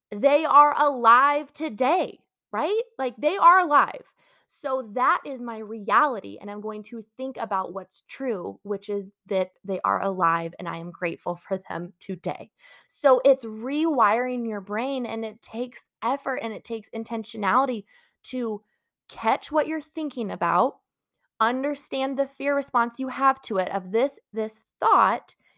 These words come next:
is causing me fear, and to interrupt the thought with another thought that actually serves you. So that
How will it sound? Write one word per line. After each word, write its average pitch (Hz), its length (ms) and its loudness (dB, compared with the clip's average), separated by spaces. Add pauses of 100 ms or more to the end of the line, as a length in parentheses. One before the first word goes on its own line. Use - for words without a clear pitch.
is 240 140 -8
causing 214 360 -4
me 302 140 -6
fear, 202 460 -8 (480)
and 214 160 -6
to 240 320 -10
interrupt 220 480 -4
the 196 80 -6
thought 175 440 -2
with 190 200 -8
another 175 500 -4
thought 165 340 -10
that 175 200 -8
actually 165 440 -6
serves - 380 -14
you. - 200 -14 (800)
So 214 220 -2
that 254 340 8